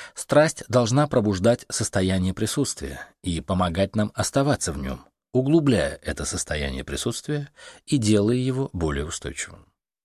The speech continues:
Мы человеческие существа, и у нас должны быть пять страстей,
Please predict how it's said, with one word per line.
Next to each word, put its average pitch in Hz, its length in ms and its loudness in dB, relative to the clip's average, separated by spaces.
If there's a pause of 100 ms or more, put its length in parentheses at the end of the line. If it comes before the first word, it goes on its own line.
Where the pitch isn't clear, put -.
(720)
Мы 131 360 2
человеческие 92 680 -2
существа, - 640 -6 (400)
и 107 80 0
у 98 80 2
нас 131 380 2
должны 113 400 2
быть 123 180 0
пять 92 240 0
страстей, - 600 -4